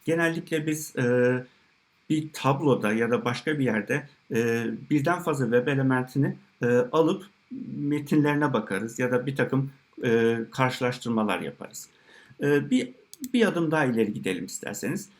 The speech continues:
Biz sadece isimlerini almıştık ama hatırlayın, metin alırken bir web elementten, e, web elementin içindeki her türlü metni alır.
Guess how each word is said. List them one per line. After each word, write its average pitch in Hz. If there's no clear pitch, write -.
Biz 220
sadece 226
isimlerini 160
almıştık -
ama 165
hatırlayın, 170
metin 127
alırken 135
bir 113
web 113
elementten, 107
e, 127
web 160
elementin 208
içindeki 196
her 202
türlü 135
metni 104
alır. 90